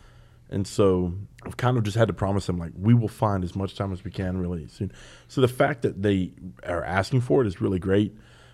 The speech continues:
But, uh, Kids on Bikes is kind of like a very rules light R P G. It's, it's based, it's collaborative storytelling. So the first session we did was just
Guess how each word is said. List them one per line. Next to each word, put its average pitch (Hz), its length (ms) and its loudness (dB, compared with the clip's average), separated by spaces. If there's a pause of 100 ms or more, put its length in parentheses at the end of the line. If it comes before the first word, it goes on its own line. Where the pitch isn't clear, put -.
(160)
But, 95 160 -4
uh, 90 100 -2
Kids 131 220 0
on 113 100 2
Bikes 117 320 0
is - 80 -12
kind 131 260 -6
of 120 120 -2
like 101 120 -6
a 98 40 -6
very 101 240 0
rules 107 440 2
light 98 240 0
R 95 120 -2
P 104 120 -2
G. 101 280 -2
It's, - 120 -6 (140)
it's 98 140 -8
based, 104 360 -2
it's 98 160 -8
collaborative 101 460 -2
storytelling. 98 600 -2 (520)
So - 140 -6
the 104 80 0
first 139 300 4
session 123 320 4
we 104 80 0
did 104 300 2
was 92 200 -4
just - 380 -4